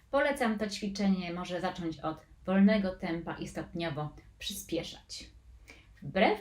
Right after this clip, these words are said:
pozorom wielu naszych chórzystów ma kłopot z koordynacją pulsu w ciele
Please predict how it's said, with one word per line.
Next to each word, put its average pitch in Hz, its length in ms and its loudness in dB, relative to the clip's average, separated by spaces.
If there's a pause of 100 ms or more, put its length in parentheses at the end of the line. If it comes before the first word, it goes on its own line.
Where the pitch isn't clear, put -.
pozorom 185 840 2
wielu 202 540 4
naszych 190 480 -2
chórzystów 165 640 -4 (600)
ma 180 520 -2 (260)
kłopot - 680 0 (600)
z - 140 -14
koordynacją 214 1200 0
pulsu 277 500 0
w - 140 -14
ciele 185 640 2